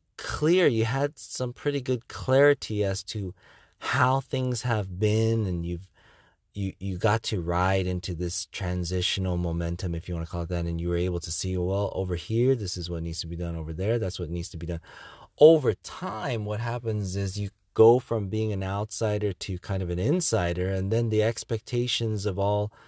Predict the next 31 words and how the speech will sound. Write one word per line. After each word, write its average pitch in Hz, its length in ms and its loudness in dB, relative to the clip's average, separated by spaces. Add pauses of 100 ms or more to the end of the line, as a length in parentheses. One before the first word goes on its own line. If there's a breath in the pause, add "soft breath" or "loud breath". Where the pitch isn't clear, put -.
(300 loud breath)
the 107 160 2
insiders 131 760 4
or 202 240 8
the 311 120 2
expectations 135 680 -2
of 98 100 -2
what 110 140 0
it 107 100 -4
means 139 360 -2
to 95 160 -4 (180)
be 226 240 0
an 147 140 2
insider 104 580 2
kind 117 280 -4
of 101 100 -6
takes - 340 0
over. 120 380 6 (1600 loud breath)
And 160 120 8
the 175 80 10
only 247 300 2
way 139 280 6
to 120 200 0
have 127 500 0
kind 120 380 -2
of 107 200 2
clarity 131 640 6
once 110 380 -2
again 101 680 -4
might 110 320 -2
be 123 220 0
to 110 220 -6